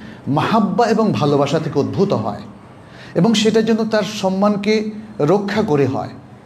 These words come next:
অতএব এই জিনিসটা মনে রাখতে হবে। আপনি যদি কাউকে নাসিহা করতে চান, তাহলে এই মূলনীতিটা কিন্তু ফলো করতে হবে। দ্বিতীয় যে বিষয়টা,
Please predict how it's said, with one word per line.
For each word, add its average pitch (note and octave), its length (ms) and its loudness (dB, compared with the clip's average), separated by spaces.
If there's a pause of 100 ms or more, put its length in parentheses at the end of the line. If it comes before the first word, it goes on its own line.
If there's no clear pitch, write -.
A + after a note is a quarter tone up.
(260)
অতএব C#3 300 -2
এই D3 100 -2
জিনিসটা D3 400 0
মনে C3+ 200 6
রাখতে D3+ 260 2
হবে। A#2+ 180 -4
আপনি C3+ 220 -4
যদি D#3+ 140 -2
কাউকে F3 260 0
নাসিহা F#3 320 2
করতে F#3 260 0
চান, A3+ 280 0 (400)
তাহলে C#3+ 220 2
এই D#3+ 160 4
মূলনীতিটা D3+ 600 2
কিন্তু C3+ 260 -4
ফলো A#2 240 -4
করতে A2+ 260 -8
হবে। - 200 -12 (680)
দ্বিতীয় E3+ 300 4
যে A3 100 4
বিষয়টা, B2+ 580 2